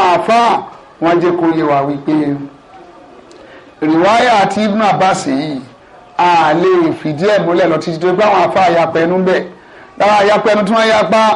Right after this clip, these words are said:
òun náà ni wípé ṣé àdìsí yìí sọ lọ́dọ̀ Ibn Abbas, àbí ó jẹ́ pé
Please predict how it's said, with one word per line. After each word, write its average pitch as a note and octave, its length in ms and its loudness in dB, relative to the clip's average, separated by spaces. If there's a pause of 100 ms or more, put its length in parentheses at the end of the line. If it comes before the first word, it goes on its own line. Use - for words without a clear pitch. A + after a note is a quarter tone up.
(460)
òun F3 200 0
náà G#3+ 280 2
ni G3 160 -2
wípé G#3+ 340 0 (560)
ṣé G#3 180 -2 (400)
àdìsí G3+ 380 0
yìí G3+ 200 -2
sọ G3 120 0
lọ́dọ̀ A3 200 2
Ibn G3+ 160 0
Abbas, G3+ 460 2 (580)
àbí E3 340 0 (120)
ó A3+ 120 2 (100)
jẹ́ A#3 160 0
pé A#3+ 140 0